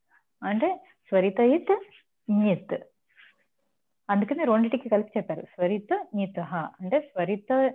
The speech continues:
ఇత్ ఞిత్. రెండు, రెండు, రెండు రకాలైన ధాతువుల పైన,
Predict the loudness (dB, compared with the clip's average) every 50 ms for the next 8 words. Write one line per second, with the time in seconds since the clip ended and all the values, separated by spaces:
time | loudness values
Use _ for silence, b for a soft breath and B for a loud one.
0 | -6 _ _ _ -8 -8 -8 -4 -2 -2 -2 -2 -4 -10 _ _ _ b b b
1 | b b b b b _ _ _ _ _ _ -6 -4 -2 -2 -2 -4 -4 0 2
2 | 4 4 2 0 -4 -12 -14 -14 -16 _ _ -4 -2 -2 -2 -4 -6 -10 -14 -18
3 | _ _ -6 -4 -4 -2 -2 -2 -4 -4 -6 -4 -2 -2 0 0 0 0 0 2
4 | 4 4 4 4 2 2 0 -2 -2 -2 -2 -2 -2 -4 -6 -6 -6 -6 -6 -4
5 | -2 -2 -4